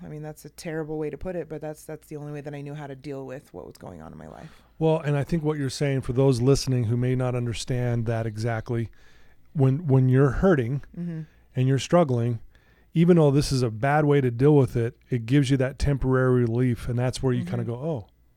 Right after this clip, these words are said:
Speaker 2: wow, I feel okay for a minute."
Speaker 1: Right, right.
Speaker 2: Or I feel, I like this feeling of feeling high.
Speaker 1: Right,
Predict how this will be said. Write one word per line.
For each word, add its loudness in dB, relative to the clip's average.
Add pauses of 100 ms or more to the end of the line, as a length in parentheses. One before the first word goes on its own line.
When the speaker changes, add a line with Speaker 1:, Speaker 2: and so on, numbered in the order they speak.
(100)
Speaker 2:
wow, -10
I -10
feel -8
okay -4
for -6
a -6
minute." -8
Speaker 1:
Right, -12 (320)
right. -4
Speaker 2:
Or -4
I -6
feel, -8
I -6
like -6
this -8
feeling -8
of -10
feeling -8
high. -10
Speaker 1:
Right, -10